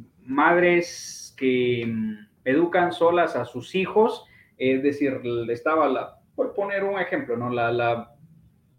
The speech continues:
tatarabuela, que tipo Coco, ¿no? Tipo Coco, eh, podría ser, pero en Coco sí creo que hay,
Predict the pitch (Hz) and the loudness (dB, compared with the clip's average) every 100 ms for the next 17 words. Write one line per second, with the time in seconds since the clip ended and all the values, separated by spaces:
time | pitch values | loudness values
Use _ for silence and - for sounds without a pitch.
0 | _ - 123 - 127 131 208 226 240 285 | _ -8 -8 -4 0 6 8 8 4 0
1 | - - _ _ - 143 139 139 - 240 | -4 -18 _ _ 4 4 4 0 2 4
2 | 233 277 269 170 202 247 - 220 214 - | 8 8 8 6 6 2 0 -2 0 2
3 | 180 190 - - 139 131 131 131 151 160 | 2 0 -4 -8 -2 -2 0 0 2 0
4 | 160 180 - 131 123 120 165 165 139 135 | 0 -4 -2 0 0 0 -2 -2 -6 -2
5 | 143 127 113 113 113 120 | -2 0 -2 -4 -4 -6